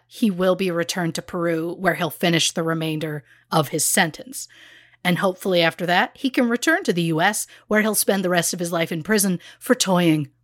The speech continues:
with a grieving family. And maybe he'll grow a conscience and finally tell the truth about what happened to Natalie in the process.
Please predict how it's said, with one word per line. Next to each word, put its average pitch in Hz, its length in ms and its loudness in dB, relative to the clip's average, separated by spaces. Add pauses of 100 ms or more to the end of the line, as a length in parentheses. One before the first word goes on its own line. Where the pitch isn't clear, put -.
(160)
with 180 120 4
a 175 60 4
grieving 156 420 0
family. - 460 -10 (960)
And 202 140 4
maybe 202 220 2
he'll 247 120 2
grow 262 220 2
a 262 40 -2
conscience 269 500 0
and 160 120 -4
finally 202 300 0
tell 214 160 0
the 190 80 -6
truth 240 260 0
about 220 220 0
what 220 140 -2
happened 214 320 0
to 214 80 -4
Natalie 220 360 0
in 214 100 -2
the 208 60 -2
process. 262 640 0